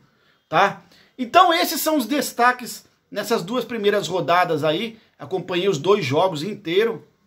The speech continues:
né? Ontem eu não fiz pós-jogo porque tava muito tarde. E São Paulo tem uma safra boa, tá? O que tá me deixando um pouco receado, é, com receio aí é...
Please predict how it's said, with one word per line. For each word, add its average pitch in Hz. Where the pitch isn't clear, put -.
né? 175
Ontem 180
eu 180
não 170
fiz 185
pós-jogo 156
porque 143
tava 160
muito 190
tarde. 190
E 151
São 277
Paulo 294
tem 294
uma 285
safra 277
boa, 202
tá? 185
O 160
que 208
tá 226
me 233
deixando 233
um 233
pouco 247
receado, 208
é, 196
com 196
receio 202
aí 208
é... 233